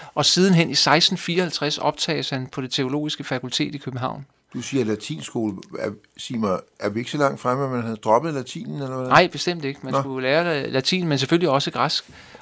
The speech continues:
Speaker 1: og, og de andre gamle sprog for at
Speaker 2: Ja.
Speaker 1: kunne, kunne læse teologien.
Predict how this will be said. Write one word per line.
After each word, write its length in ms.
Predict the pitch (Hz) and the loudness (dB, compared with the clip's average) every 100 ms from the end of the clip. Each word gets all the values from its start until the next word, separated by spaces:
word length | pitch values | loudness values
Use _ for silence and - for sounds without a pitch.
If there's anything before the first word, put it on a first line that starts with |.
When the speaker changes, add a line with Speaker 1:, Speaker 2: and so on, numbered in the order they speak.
| - | -6
Speaker 1:
og, 200 | 139 135 | -2 -2
og 160 | 135 135 | -2 2
de 100 | 127 | 4
andre 260 | 131 147 | 4 2
gamle 280 | 156 123 143 | 0 0 0
sprog 320 | 151 131 139 | -4 -4 -6
for 180 | 139 135 | -6 -6
at 60 | 131 | 0
Speaker 2:
Ja. 60 | 165 | 0
Speaker 1:
kunne, 140 | 139 - | 0 -4
kunne 120 | 139 | -4
læse 300 | 127 139 143 | -2 -2 -2
teologien. 600 | 143 139 127 131 - 143 | -6 -8 -8 -12 -14 -16